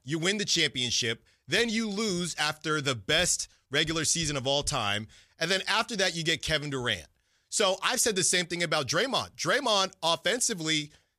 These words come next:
he was a different guy. If you remember that Game seven, Draymond, there was actually conversation about Draymond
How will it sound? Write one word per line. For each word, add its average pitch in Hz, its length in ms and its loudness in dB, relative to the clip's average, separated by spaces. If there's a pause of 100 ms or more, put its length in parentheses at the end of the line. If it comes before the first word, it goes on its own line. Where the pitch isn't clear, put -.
he 262 60 -8
was 311 120 -2
a 277 40 2
different 208 320 0
guy. 240 240 4
If 175 100 -2
you 247 100 0
remember 262 200 0
that 196 160 2
Game 180 180 0
seven, 233 320 0
Draymond, 214 460 0
there 190 160 2
was 294 220 0
actually 190 380 0
conversation 190 440 0
about 185 160 0
Draymond 185 540 2